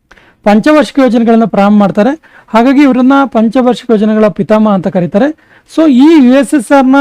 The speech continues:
ಪಂಚವಾರ್ಷಿಕ ಯೋಜನೆಗಳಿಂದ ಪ್ರಭಾವಿತವಾಗಿ ಭಾರತದಲ್ಲಿ ಕೂಡ ಫೈವ್ ಇಯರ್ ಪ್ಲಾನ್ ಅನ್ನ ಪ್ರಾರಂಭ ಮಾಡಲಾಯಿತು.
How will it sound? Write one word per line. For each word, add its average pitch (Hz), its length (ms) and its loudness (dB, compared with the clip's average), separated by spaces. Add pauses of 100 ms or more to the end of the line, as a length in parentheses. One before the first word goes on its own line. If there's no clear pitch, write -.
(120)
ಪಂಚವಾರ್ಷಿಕ 240 600 -2
ಯೋಜನೆಗಳಿಂದ 226 720 0
ಪ್ರಭಾವಿತವಾಗಿ 208 1040 -2 (420)
ಭಾರತದಲ್ಲಿ 226 500 0
ಕೂಡ 226 200 -4 (500)
ಫೈವ್ 220 220 2
ಇಯರ್ 269 200 2
ಪ್ಲಾನ್ 196 260 -2
ಅನ್ನ 190 220 -2
ಪ್ರಾರಂಭ 160 460 -2
ಮಾಡಲಾಯಿತು. 147 680 -8